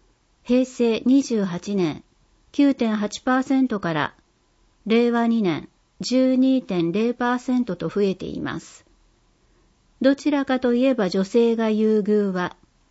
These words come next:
平成二十八年一点一パーセントから令和二年一点零パーセントと減っています。不明は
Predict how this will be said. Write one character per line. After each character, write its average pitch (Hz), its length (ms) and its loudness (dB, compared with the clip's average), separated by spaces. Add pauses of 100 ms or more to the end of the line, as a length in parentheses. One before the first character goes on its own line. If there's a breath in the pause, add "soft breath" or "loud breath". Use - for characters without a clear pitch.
(140)
平 262 220 4
成 269 260 2
二 269 160 6
十 233 220 -2
八 196 320 -6
年 160 240 -4 (500)
一 - 240 -4
点 208 320 -2
一 202 200 -10
パ 233 180 0
ー 240 40 -2
セ 226 200 -2
ン 214 60 -2
ト 196 120 -4
か 160 140 -6
ら 143 200 -8 (520)
令 226 260 2
和 220 160 0
二 220 160 -2
年 165 260 -4 (520)
一 226 240 -2
点 202 240 0
零 220 200 0
パ 240 200 -4
ー 247 40 -4
セ 247 200 -4
ン 233 60 -4
ト 180 120 -6
と - 120 -8
減 170 160 -8
っ - 20 -20
て - 220 -6
い 151 120 -2
ま 156 200 -6
す。 - 260 -20 (800)
不 - 180 0
明 254 320 2
は 233 240 -2